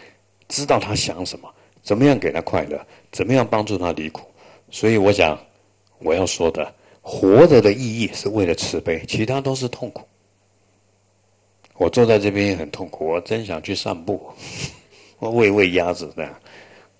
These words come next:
啊，你坐在那边也痛苦，没办法，大家就演一场戏吧。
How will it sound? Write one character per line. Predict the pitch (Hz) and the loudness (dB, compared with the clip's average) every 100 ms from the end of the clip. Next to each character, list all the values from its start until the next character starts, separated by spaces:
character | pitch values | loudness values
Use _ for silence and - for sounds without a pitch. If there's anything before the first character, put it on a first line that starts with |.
| _ | _
啊， | 80 76 | -10 -6
你 | 82 | -4
坐 | 95 139 | 0 2
在 | 123 | 4
那 | 117 113 | 4 2
边 | 113 | 2
也 | 95 | -2
痛 | 82 - 87 | -2 -10 -10
苦， | 78 76 | -12 -4
没 | 101 | -6
办 | - - | -6 -16
法， | - | -14
大 | - | -10
家 | 101 107 | -6 -2
就 | 107 | 0
演 | 90 80 110 | 2 0 2
一 | |
场 | 113 - | -2 -2
戏 | - 139 | -6 -4
吧。 | 110 | -4